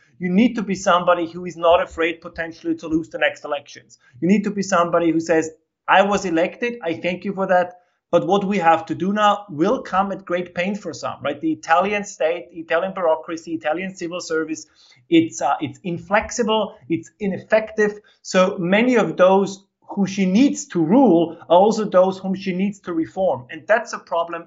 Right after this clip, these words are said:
in every government, and independently if it's a le-, left-wing or right-wing thing. So this is gonna be very, very, very hard for her. She can only hope, and that's what I hope that she's going to do, that she says, if she really has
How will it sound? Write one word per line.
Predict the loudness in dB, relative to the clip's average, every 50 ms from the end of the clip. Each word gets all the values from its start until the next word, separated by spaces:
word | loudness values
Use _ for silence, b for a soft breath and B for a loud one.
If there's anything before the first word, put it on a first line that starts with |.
| _ _ _
in | -12 -12 0 2
every | 2 2 4 2 0
government, | 2 2 2 2 0 -4 -8 -8 -10 -10 -14 _ -12
and | -12 -12 -12 -14 _ _ -10
independently | -8 -8 -4 -4 -4 -4 -4 -4 -4 -4 -2 -2
if | -2 -4
it's | -10 -16
a | -10
le-, | -8 -8 -8 -6 -2
left-wing | -2 0 0 -2 -4 -8 -8 -4
or | -2
right-wing | -2 -2 -2 -4 -8 -16 -18 -16 -14
thing. | -16 -16 -16 b b b b b
So | -8 -2
this | 0 0 0
is | 0 0
gonna | 0 0 0 0
be | -2 -4
very, | -6 -4 0 2 2 2 2 2 0
very, | 0 0 0 0 0 0
very | 0 0 0 0 0
hard | 0 0 0 -2 -2
for | -6 -14 -18
her. | -16 -16 -16 -18 _ _ _ _ _
She | -18 -8 -6 -6 -6
can | -4 -4 -6 -6 -4 -2 0
only | 0 0 0 0 0 0
hope, | 2 4 4 2 2 -2
and | -6 -6 -2 0
that's | 0 0 0 -2
what | -2 0
I | 2 2
hope | 2 2 0 -2
that | -4 -8 -6
she's | -4 -6 -6 -6
going | -6 -10 -10 -10 -12
to | -14
do, | -12 -10 -10 -10 -10 b b b b b _
that | 0 0 0
she | 0 -2 -2
says, | 0 2 0 0 -2 -6 -14 _ _ -2
if | -2 -2 0 -2 -4
she | -4 -2 0
really | 2 4 4 4 4 2 2 -2
has | -2 0 2 4 4 4 2 -2 -8 -16 -20